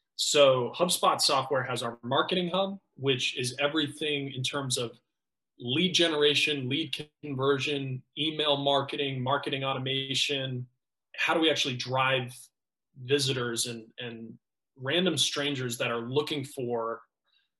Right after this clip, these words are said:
a, a solution to their problem, right? We wanna get that website activity, drive that to the website, and then say, "How can we be as helpful and relevant as possible through blogs, through case studies, through white papers?"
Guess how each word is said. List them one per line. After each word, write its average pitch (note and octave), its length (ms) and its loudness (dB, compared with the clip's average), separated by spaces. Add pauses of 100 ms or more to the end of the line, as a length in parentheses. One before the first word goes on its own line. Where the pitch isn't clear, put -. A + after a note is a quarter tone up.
(400)
a, A#2 580 -2
a - 40 -6
solution C#3+ 500 0
to A#2+ 60 -2
their A#2 120 -2
problem, A2 440 -8 (320)
right? A#2+ 440 -2
We B2+ 100 -4
wanna C3+ 240 0 (120)
get C#3+ 200 2 (100)
that B2 260 0 (360)
website C3 560 0
activity, A#2+ 720 -6 (280)
drive C#3 380 2
that C3+ 200 2
to C#3 100 -4
the B2 60 -4
website, B2+ 380 0
and B2 100 -8
then B2 80 -6
say, A#2 380 -2
"How F3+ 420 0 (320)
can D#3+ 120 -6
we C#3 60 0
be C3+ 140 0
as B2 120 0
helpful D3 680 0
and B2+ 140 -8
relevant B2+ 340 0
as A2+ 120 -4
possible A2+ 560 -6
through B2 180 -10 (100)
blogs, C3+ 680 2 (280)
through A#2+ 140 -8
case C#3 360 0
studies, A2 460 -4
through B2 200 -4
white C#3+ 360 2
papers?" A2+ 640 -8